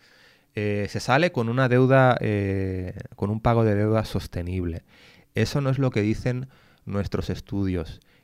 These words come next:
Y yo digo algo aquí en alto que todo el mundo lo sepa. ¿Que Espacios Abiertos se puede equivocar? Por supuesto que sí,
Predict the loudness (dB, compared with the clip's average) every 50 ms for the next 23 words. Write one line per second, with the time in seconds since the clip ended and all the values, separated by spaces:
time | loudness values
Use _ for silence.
0 | _ _ _ _ -2 0 2 2 4 4 4 4 6 6 6 6 6 4 4 2
1 | 2 0 -2 0 0 0 0 0 0 0 0 -2 -2 -2 -2 -2 -2 -4 -4 -4
2 | -4 -4 -6 -6 -8 -8 -8 -10 -8 _ -2 -2 0 0 0 0 0 0 0 2
3 | 0 0 0 0 -2 -2 -2 -2 0 2 2 2 2 0 0 0 0 2 2 0
4 | 0 -4 -6 -6 -8 _ _ -4 -4 -4 -4 -6 -6 -6 -8 -8 -8 -8 -8 -8
5 | -8 -8 -8 -10 -12 -12